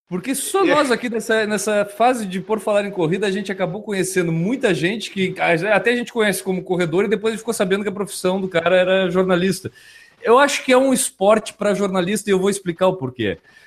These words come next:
Speaker 1: Porque é um
Speaker 2: Vai.
Speaker 1: esporte que em cada pessoa que tu passa na rua correndo, em que tu ultrapassa durante uma prova, o que tu é ultrapassado, o que tu encontra depois,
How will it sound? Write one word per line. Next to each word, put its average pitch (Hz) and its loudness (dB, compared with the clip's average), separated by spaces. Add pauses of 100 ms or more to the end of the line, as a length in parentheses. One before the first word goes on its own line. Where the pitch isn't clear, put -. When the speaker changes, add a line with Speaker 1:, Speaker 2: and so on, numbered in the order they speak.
(160)
Speaker 1:
Porque 220 -4
é 262 4
um - 4
Speaker 2:
Vai. 220 4
Speaker 1:
esporte 240 -4 (100)
que 226 -4
em 214 0
cada 285 4
pessoa 196 2
que 185 -6
tu - -6
passa 202 2
na 190 2
rua 160 4
correndo, 160 0
em 143 -2
que 139 -14
tu 202 -10
ultrapassa 208 2
durante 196 -4
uma 185 0
prova, 170 0
o 151 -6
que - -12
tu 185 -4
é 208 2
ultrapassado, 190 0
o 143 -6
que - -20
tu 175 -4
encontra 190 -2
depois, 190 2